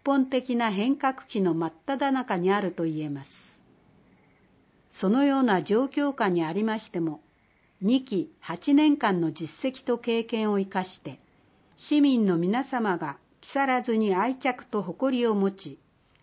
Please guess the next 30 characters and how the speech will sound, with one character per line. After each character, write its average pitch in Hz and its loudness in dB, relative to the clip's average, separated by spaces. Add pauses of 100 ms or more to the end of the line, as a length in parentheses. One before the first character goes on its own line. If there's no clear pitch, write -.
安 247 2
心 254 2
し - -14
て 226 2
生 240 0
活 254 -2
で 220 0
き 254 -4
る 190 2
よ 165 0 (400)
う、 165 -10
全 247 4
力 240 2
で 208 2
市 196 -6
政 294 4
運 285 6
営 220 2
に 165 4
邁 180 0
進 269 2
し - -12
て 254 0
ま 240 4
い 233 0
り 240 0
ま 226 0
す 208 -2
の 165 2
で、 151 -12